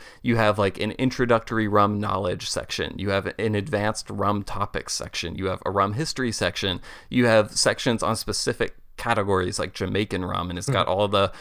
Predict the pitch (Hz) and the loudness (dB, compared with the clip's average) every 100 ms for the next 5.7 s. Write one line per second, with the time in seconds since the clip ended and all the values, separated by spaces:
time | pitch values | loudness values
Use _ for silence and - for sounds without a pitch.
0 | - - 107 113 110 101 110 98 117 98 | -18 2 2 4 0 -2 -2 0 0 0
1 | 98 95 - 101 98 95 104 107 104 101 | 4 2 2 -2 -2 -2 2 4 4 0
2 | - 101 95 95 113 113 113 - 139 131 | 0 2 2 0 2 2 4 2 2 2
3 | - 113 107 101 - 104 92 90 92 87 | 0 0 -2 -6 -2 -2 0 2 2 2
4 | - 98 92 - 107 107 107 95 156 95 | 2 0 0 -4 2 2 2 -8 -2 2
5 | 98 101 95 - 101 95 | 4 2 0 -4 -2 -2